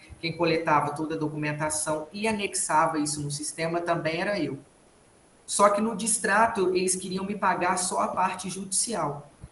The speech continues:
Quando em benefícios do I N S S, por exemplo, você precisa de uma área administrativa primeiro, da seara administrativa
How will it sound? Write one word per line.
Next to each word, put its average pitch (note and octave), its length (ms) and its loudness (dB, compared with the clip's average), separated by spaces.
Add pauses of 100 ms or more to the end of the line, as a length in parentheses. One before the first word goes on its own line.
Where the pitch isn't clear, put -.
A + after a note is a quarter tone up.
(380)
Quando A3 480 4
em F3 120 0
benefícios D#3+ 640 0
do D#3+ 100 -2
I D#3 60 0
N D3 160 0
S D3 200 0
S, C#3+ 220 0
por D3+ 140 -2
exemplo, F3 400 -2
você F#3+ 260 -4
precisa A3 720 -2
de F3 120 -2
uma E3 140 2
área D#3 200 4
administrativa D#3+ 840 -4
primeiro, A3 500 -2
da C3 100 -4
seara F3 440 4
administrativa - 720 -4